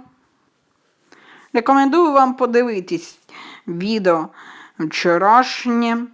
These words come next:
Воно у вас з'явиться на екрані, коли закінчиться це відео.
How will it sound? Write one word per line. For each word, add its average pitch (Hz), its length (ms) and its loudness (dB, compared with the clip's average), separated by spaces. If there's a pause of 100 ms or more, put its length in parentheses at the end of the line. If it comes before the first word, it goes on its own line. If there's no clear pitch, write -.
(380)
Воно 214 720 0
у 180 100 -4
вас 190 320 -2
з'явиться 170 880 -2
на 175 200 -2
екрані, 247 480 0 (260)
коли 214 360 0
закінчиться 214 760 -4
це 220 240 -4
відео. 160 400 -4